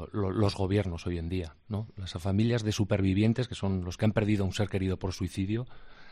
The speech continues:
son las que están dando un paso al frente y nos están pidiendo, "Por favor, tenéis que empezar a hablar del suicidio, por favor, tiene que hacerse algo."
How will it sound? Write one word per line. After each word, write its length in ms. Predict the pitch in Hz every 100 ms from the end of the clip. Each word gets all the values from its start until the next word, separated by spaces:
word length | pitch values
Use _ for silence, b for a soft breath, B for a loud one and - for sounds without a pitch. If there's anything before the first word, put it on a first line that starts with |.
| B
son 160 | 107
las 100 | 98
que 60 | -
están 220 | - 104
dando 200 | 117 107
un 120 | 101
paso 220 | 107 101
al 100 | 90
frente 300 | - 101 101
y 20 | 104
nos 140 | 82
están 200 | 80 87
pidiendo, 500 | 90 87 92 90 87
"Por 160 | - 85
favor, 400 | - 78 85 - - - -
tenéis 240 | - 98 95
que 80 | 98
empezar 280 | 90 -
a 40 | 90
hablar 160 | 87
del 140 | 87 82
suicidio, 480 | 85 82 85 80 78
por 160 | 98
favor, 380 | - 92 101 98 - B B B
tiene 220 | 104 104
que 100 | 95
hacerse 380 | - 92 - 85
algo." 340 | 85 78 80